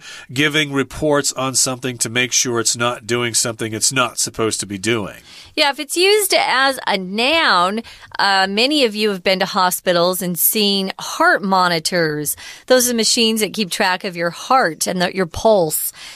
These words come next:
Speaker 2: uh, the, the rate of your heart. Uh, we have a computer monitor. Those are those big screens that we look at. Those,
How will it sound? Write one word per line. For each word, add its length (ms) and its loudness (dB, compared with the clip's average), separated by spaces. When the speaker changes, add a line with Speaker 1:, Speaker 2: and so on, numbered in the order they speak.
Speaker 2:
uh, 80 0
the, 140 0
the 120 2
rate 380 2
of 100 0
your 160 0
heart. 460 -2
Uh, 160 2
we 120 0
have 260 -2
a 160 0
computer 580 2
monitor. 640 2
Those 280 2
are 80 0
those 220 0
big 200 0
screens 560 -2
that 160 2
we 100 2
look 240 0
at. 220 -2
Those, 300 -2